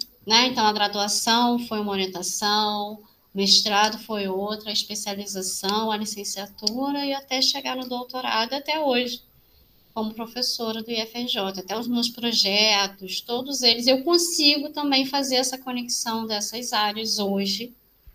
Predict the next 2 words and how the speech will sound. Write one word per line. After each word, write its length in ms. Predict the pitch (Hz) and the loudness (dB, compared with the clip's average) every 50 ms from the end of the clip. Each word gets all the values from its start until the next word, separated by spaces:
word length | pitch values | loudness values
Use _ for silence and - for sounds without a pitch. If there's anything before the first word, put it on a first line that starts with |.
| _ _ _ _ _ _ _ _ - | _ _ _ _ _ _ _ _ -2
atuando, 880 | 240 214 214 214 - 254 269 233 214 208 202 208 214 208 233 247 233 - _ _ _ _ - - - _ _ _ _ - | -2 -2 -2 -2 0 4 6 6 6 4 2 0 -2 -4 -4 -6 -8 -12 _ _ _ _ -20 -20 -20 _ _ _ _ -12
né? 340 | 190 185 185 196 202 - | -6 -4 -2 -2 -2 -6